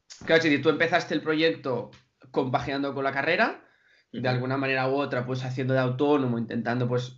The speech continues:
Speaker 1: trabajar
Speaker 2: Sí.
Speaker 1: con las dos cosas a la vez, y justo cuando terminaste la carrera, pues ya creaste la empresa y desde ese día has vivido de ello.
Speaker 2: Sí, correcto. Evidentemente,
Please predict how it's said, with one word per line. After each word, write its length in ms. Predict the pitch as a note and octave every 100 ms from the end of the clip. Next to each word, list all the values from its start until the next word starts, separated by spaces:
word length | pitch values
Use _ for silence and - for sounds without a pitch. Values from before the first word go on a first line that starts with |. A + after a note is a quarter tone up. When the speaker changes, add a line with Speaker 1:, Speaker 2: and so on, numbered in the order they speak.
| - -
Speaker 1:
trabajar 300 | A#2+ A#2 C3
Speaker 2:
Sí. 20 |
Speaker 1:
con 60 | B2+
las 80 | B2+
dos 100 | C3
cosas 140 | D3+
a 40 |
la 60 | D3
vez, 260 | E3+ B3 - - - - -
y 100 | D3+
justo 380 | C3 E3 B2+ D#3+
cuando 160 | D3 C#3+
terminaste 380 | C#3+ D3 D3
la 100 | D#3+
carrera, 440 | D#3 E3 G3 A#3 C#4
pues 160 | D#3 C3
ya 160 | C#3
creaste 260 | B2+ C3+ C#3
la 60 |
empresa 500 | C#3+ C3 F3+ A#3+ C4+ -
y 100 | C3+
desde 240 | B2+ C#3
ese 180 | C3 C3
día 180 | D3 D#3
has 80 |
vivido 240 | D#3 C3 A2
de 120 | A#2+
ello. 160 | B2 G#2 - _ _ _ _ _ _
Speaker 2:
Sí, 180 | - A2 - _ _ _
correcto. 460 | G2+ F#2 F#2 F2+ -
Evidentemente, 720 | G#2 G#2 G#2 A2+ A2+ A2 A#2+